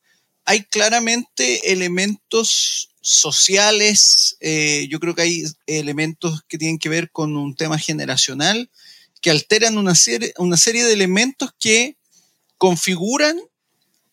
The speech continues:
eh, los mecanism-, los mecanismos de relación en los sistemas políticos democráticos.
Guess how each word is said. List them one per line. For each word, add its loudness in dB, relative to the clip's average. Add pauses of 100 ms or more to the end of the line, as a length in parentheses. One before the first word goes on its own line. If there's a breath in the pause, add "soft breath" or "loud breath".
(260)
eh, 4
los 4
mecanism-, 2
los 0
mecanismos 0
de 2
relación 2
en 0
los 2
sistemas -2
políticos -2
democráticos. -4